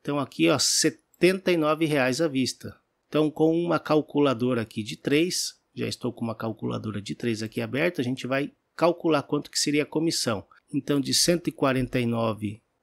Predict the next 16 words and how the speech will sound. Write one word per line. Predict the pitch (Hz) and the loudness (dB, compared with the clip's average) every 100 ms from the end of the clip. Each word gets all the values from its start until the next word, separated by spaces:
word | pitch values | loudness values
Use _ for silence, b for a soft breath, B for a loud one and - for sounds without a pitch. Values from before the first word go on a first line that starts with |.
| - | -4
reais | 131 151 156 147 170 165 - | 2 4 4 4 4 2 -2
paga | - - 135 131 117 107 - _ _ - | -4 0 0 0 -2 -4 -10 _ _ -4
oitenta | 135 123 - 156 156 | -2 -2 2 0 2
reais, | 123 127 151 196 - - - _ _ _ - - - - - - _ _ _ | 0 2 2 2 0 -2 -4 _ _ _ -16 -16 -16 -12 -12 -12 _ _ _
mas | 151 156 | -2 -2
o | 160 | -2
produto | 170 156 139 151 147 | 0 0 0 -6 -8
de | - | -12
fato | 143 151 156 - | -2 2 2 0
aqui, | 131 156 165 | -4 0 2
ó, | 127 - | 2 -2
é | 139 | -4
setenta | 127 151 - - 160 165 | -2 -4 -4 -2 0 2
e | |
nove | 151 147 147 156 | 2 0 -2 -2
reais. | 151 143 117 101 - - | 0 0 0 -2 -4 -6